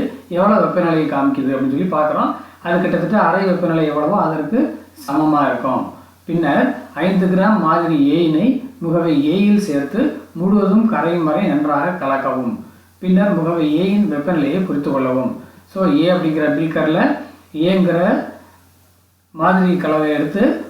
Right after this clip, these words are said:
போட்டிருக்கோம். போட்டு நல்லா கரைச்சிடும். ஐந்து கிராம் பி மாதிரி எடுத்துக்கிறோம். முகவை பியில் அதை சேர்த்து திருப்பி நல்லா கரைக்கிறோம். கரைச்சிட்டு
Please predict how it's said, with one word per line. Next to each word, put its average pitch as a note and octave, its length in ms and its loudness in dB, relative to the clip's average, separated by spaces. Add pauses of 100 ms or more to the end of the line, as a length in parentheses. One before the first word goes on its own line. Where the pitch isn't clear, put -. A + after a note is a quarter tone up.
(240)
போட்டிருக்கோம். C#3 540 -2
போட்டு G3+ 340 2
நல்லா D3 300 -2
கரைச்சிடும். C3+ 420 -2 (460)
ஐந்து F3+ 240 4
கிராம் F#3 340 0
பி F#3+ 80 0 (160)
மாதிரி E3 300 0
எடுத்துக்கிறோம். D#3+ 480 0 (340)
முகவை E3+ 320 0 (140)
பியில் G3 260 4
அதை D#3 240 0
சேர்த்து D3+ 320 -2 (400)
திருப்பி F#3+ 320 0
நல்லா D3 240 0 (100)
கரைக்கிறோம். B2+ 480 -2 (1040)
கரைச்சிட்டு C3 460 -2